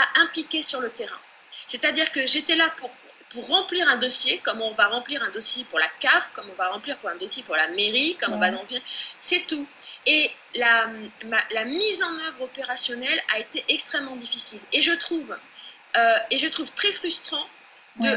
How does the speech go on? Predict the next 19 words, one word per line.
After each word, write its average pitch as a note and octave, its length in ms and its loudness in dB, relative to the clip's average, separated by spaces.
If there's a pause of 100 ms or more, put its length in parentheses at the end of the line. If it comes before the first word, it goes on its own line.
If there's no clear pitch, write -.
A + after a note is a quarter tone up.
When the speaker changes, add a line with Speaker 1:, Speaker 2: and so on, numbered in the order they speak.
(120)
Speaker 1:
de, C4 340 2
finalement, E4 420 0
de C4 120 -2
faire E4+ 240 4
des C#4+ 100 -2
documents D4+ 640 -4
dans A#3+ 80 -4
son D4+ 200 -6
bureau, C4+ 360 -2 (640)
quand D4 200 -2
on D#4+ 60 -2
Speaker 2:
Ouais. E4 40 0
Speaker 1:
sait E4 220 4
que C4+ 100 -2
théoriquement D#4+ 600 -2
on C4 40 -2
devrait D#4+ 400 2
les, B3 300 2
les, A#3+ 280 0